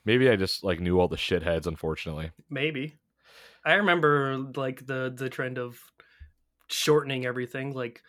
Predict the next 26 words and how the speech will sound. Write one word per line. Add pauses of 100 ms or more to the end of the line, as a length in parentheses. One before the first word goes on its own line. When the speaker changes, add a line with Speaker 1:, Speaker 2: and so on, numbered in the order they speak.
(300)
Speaker 2:
my
brother
still
says
it,
"Ridic" (600)
instead
of
ridiculous. (480)
Literally
drives
me
insane. (520)
Speaker 1:
Michael's
old
and
he's
trying
to
keep
up
with
the
times
now,
though.